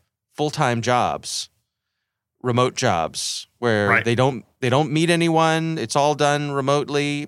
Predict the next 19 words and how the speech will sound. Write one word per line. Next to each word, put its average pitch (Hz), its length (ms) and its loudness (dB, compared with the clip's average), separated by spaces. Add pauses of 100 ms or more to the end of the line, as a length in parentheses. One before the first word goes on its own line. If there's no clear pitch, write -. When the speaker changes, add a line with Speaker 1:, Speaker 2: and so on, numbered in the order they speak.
Speaker 1:
but 117 180 -4
they 113 120 -2
claim 143 400 -2
they're 131 80 0
gonna 127 180 -2
be 127 200 -4
the 113 100 -6
greatest 123 380 0
employee 123 580 0
ever. 131 440 2 (540)
Uh, 107 400 2
and 120 180 -4
basically 131 480 0
part 139 280 2
of 127 60 -2
the 117 60 0
scam 151 480 0
is 104 300 -2
that 110 400 0